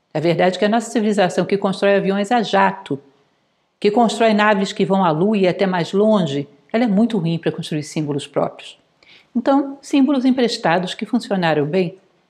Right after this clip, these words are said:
Eu gosto de trabalhar com isso porque, pra mim, eh, me sugere, alguém já testou, alguém já experimentou e deu certo. Mas você é livre pra criar os seus próprios símbolos. Isso é apenas uma sugestão, né? E a sexta-feira?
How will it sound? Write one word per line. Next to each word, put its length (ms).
Eu 100
gosto 320
de 80
trabalhar 360
com 140
isso 300
porque, 240
pra 220
mim, 340
eh, 160
me 100
sugere, 540
alguém 300
já 140
testou, 420
alguém 340
já 100
experimentou 760
e 60
deu 180
certo. 480
Mas 120
você 260
é 60
livre 360
pra 180
criar 280
os 80
seus 160
próprios 360
símbolos. 420
Isso 100
é 40
apenas 600
uma 240
sugestão, 600
né? 240
E 40
a 80
sexta-feira? 720